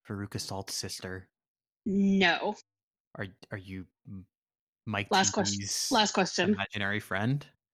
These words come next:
Speaker 2: <laughs> No. <laughs> Okay,
Speaker 1: Who are you?
Speaker 2: I, I am Veruca S-, I am the factory worker who finds the golden ticket for Veruca Salt.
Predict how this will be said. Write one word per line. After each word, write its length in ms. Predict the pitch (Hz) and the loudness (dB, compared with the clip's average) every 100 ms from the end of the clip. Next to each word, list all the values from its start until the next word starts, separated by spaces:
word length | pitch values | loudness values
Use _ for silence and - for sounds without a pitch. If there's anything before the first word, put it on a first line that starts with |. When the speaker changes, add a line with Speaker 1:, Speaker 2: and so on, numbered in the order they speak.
| - - - | -18 -16 -8
Speaker 2:
<laughs> 920 | - 381 - - 370 330 466 403 294 | 4 4 6 4 4 2 0 -2 2
No. 520 | 233 226 202 180 240 - - | 6 8 8 6 2 2 2
<laughs> 580 | - 415 - - 320 - _ - _ _ _ _ _ _ _ _ 254 | 4 4 2 0 0 -4 _ -20 _ _ _ _ _ _ _ _ 0
Okay, 200 | 233 175 | 4 4
Speaker 1:
Who 100 | 110 | 2
are 80 | |
you? 140 | 107 110 - | 0 0 2
Speaker 2:
I, 260 | 220 240 - _ _ - | 4 2 0 _ _ 0
I 300 | 240 262 269 | 4 4 2
am 420 | 269 262 254 240 220 | -2 -2 -4 -6 -6
Veruca 280 | 226 220 254 | -6 -6 -6
S-, 300 | 214 - - | -8 -10 -2
I 160 | 233 269 | 0 0
am 360 | 311 311 277 - _ _ _ _ - | -2 -6 -8 -16 _ _ _ _ -6
the 160 | 240 | -4
factory 720 | 220 - 190 196 247 269 269 269 | -4 0 2 2 -2 -2 -2 0
worker 500 | 285 285 302 294 269 | -2 -4 -2 -2 -2
who 120 | 240 220 | -4 -6
finds 520 | - 202 208 214 202 | 0 2 2 0 -2
the 80 | 208 | -2
golden 280 | 196 185 185 | -2 0 -2
ticket 360 | 180 180 175 - | -2 0 -2 -2
for 180 | 190 175 | -4 -4
Veruca 260 | 165 160 | -8 -8
Salt. 340 | - 127 135 | -10 -10 -12